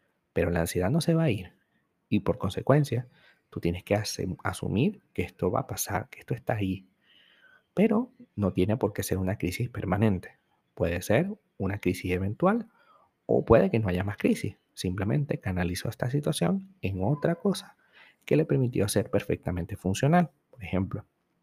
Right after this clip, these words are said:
hay ansiosos que son excelentes en su trabajo y ahí canalizan su ansiedad.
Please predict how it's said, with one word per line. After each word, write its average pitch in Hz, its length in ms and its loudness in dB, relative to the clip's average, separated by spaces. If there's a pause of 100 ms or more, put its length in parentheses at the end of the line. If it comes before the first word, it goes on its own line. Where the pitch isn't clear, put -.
(160)
hay 90 160 0
ansiosos 120 480 2
que 107 100 -4
son 113 340 -2
excelentes 98 640 -2
en 104 80 -4
su - 140 -8
trabajo 120 520 0 (480)
y 165 80 4
ahí 170 200 4
canalizan 104 520 0
su - 100 -4
ansiedad. - 360 -2